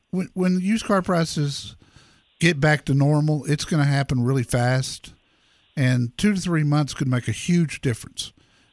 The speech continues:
in the value today versus the value in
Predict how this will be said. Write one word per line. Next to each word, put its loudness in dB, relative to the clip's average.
in 0
the 4
value 2
today 2
versus 0
the -2
value 2
in 0